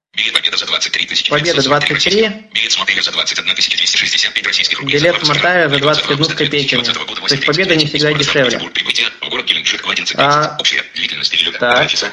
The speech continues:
Speaker 1: пятьдесят пять минут.
Speaker 2: Заканчиваем. Вот. Здесь можно, допустим, очень часто есть, э, рейсы с пересадками, нам нужно фильтры воспользоваться, только прямые рейсы, например, да?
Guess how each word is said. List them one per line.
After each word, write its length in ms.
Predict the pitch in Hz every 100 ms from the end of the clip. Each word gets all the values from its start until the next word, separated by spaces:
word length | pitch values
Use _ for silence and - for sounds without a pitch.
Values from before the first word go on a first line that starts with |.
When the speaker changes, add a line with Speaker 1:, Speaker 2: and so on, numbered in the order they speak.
| -
Speaker 1:
пятьдесят 300 | 104 - -
пять 160 | 104
минут. 200 | 98 104 - _ - -
Speaker 2:
Заканчиваем. 720 | 131 - 123 - 170 208 208
Вот. 380 | 151 160 147 -
Здесь 360 | 139 147 220 233
можно, 320 | 202 202 180
допустим, 480 | 147 147 196 196 170
очень 200 | 185 190
часто 280 | - 160 175
есть, 260 | 170 170 -
э, 240 | 151 147
рейсы 300 | 147 170 147
с 40 |
пересадками, 520 | 147 160 151 208 208 151
нам 160 | 160
нужно 220 | 175 156 156
фильтры 340 | 208 208 170
воспользоваться, 640 | 143 143 165 160 147 143
только 360 | 143 - 165 139
прямые 260 | 147 147 151
рейсы, 240 | 147 139
например, 380 | 127 117 117 113
да? 320 | 123 151 147